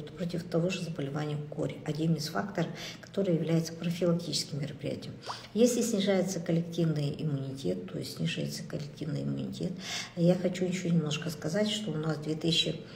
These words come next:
э, восемнадцатом году у нас была вспышка кори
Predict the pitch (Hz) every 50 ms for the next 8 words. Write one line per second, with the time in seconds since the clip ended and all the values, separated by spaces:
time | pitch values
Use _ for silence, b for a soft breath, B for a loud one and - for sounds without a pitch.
0 | B B B - - 185 170 156 151 147 143 143 143 147 156 165 165 - - 170
1 | 151 151 165 - - - - - - - - 160 165 165 151 143 - - - 156
2 | 139 - 170 - 214 214 208 180 - - - - 71 147 147 143 143 - - -
3 | - - - - - 160 - - - 202 233 262 254 - B